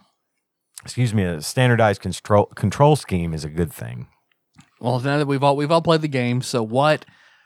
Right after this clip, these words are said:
Speaker 2: what is a movie slash celebrity you could compare your experience to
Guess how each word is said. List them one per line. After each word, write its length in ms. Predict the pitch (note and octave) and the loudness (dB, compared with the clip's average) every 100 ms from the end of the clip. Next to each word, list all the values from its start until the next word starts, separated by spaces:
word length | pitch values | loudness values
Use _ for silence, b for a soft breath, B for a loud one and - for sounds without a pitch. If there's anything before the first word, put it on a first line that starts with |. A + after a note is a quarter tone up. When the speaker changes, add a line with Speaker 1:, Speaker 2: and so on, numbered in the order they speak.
| b - | b -10
Speaker 2:
what 320 | C3 D3+ D#3+ | 0 2 2
is 200 | D3 C3+ | -2 0
a 200 | C3+ C3+ | 2 2
movie 440 | B2+ C3+ D3+ C#3+ C#3 | 0 2 2 2 -2
slash 440 | - C#3 C3+ - | -2 0 0 -2
celebrity 420 | - C3 B2+ B2 A2+ | -2 0 0 0 -2
you 120 | A#2 | -4
could 180 | A#2+ G#2 | -4 -4
compare 480 | A2+ F#2 - D3+ D3+ | -4 -2 2 2 4
your 200 | C#3 B2+ | 2 0
experience 640 | - - C3 B2+ A#2 A2+ | -2 -2 0 0 -4 -6
to 360 | - A2+ G#2 | -4 -4 -4